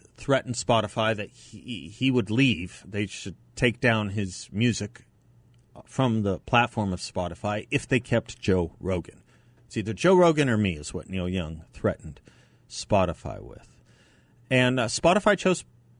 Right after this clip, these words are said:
wisely. Um, <laughs> they kept Joe Rogan,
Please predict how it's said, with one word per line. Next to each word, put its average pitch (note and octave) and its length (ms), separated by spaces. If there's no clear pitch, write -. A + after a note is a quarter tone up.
wisely. - 460
Um, G#2+ 400
<laughs> - 80
they A#2 120
kept D3+ 380
Joe F#3+ 400
Rogan, B2 440